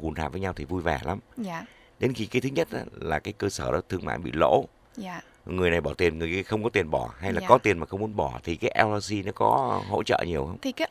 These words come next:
Speaker 2: operating agreement á, là cái, cái, um, um, mình coi như là hai bên đều đã thương lượng những cái điều kiện đi. Trường hợp nếu bây giờ một bên để, um, tiền vô thì bên kia thì phải làm cái gì để mà cho nó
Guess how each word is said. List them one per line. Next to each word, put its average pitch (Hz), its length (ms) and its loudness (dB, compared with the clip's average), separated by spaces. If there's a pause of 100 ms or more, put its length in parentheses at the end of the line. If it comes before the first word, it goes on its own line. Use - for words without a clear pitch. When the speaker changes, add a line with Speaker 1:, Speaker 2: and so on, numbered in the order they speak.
Speaker 2:
operating 262 360 2
agreement 247 500 2
á, 269 180 -2
là 190 280 -4 (320)
cái, 277 360 -2
cái, 269 300 -4 (140)
um, 214 200 -4 (880)
um, 226 380 -2 (200)
mình 202 160 -2
coi 240 160 2
như 240 100 4
là 208 160 2 (200)
hai 240 240 -2
bên 226 360 2
đều 190 180 -4
đã 180 240 -4
thương 240 220 0
lượng 185 300 -2
những 196 260 -4
cái 277 200 -4 (320)
điều 196 160 4
kiện - 320 -4
đi. 214 160 -4 (400)
Trường 190 140 -4
hợp 185 220 -2
nếu 226 200 -2
bây 240 140 -2
giờ 175 220 0 (280)
một - 160 -6
bên 214 220 -2
để, 185 260 -2 (220)
um, 196 260 -4
tiền 185 320 -4
vô 202 220 2
thì 190 120 -6
bên 196 160 -6
kia 202 240 -6 (340)
thì 185 180 -10
phải 170 220 -6
làm 196 280 -4
cái 233 140 -8
gì 202 120 -4
để 156 200 -6
mà 208 160 -4
cho 202 200 -8
nó 226 180 -4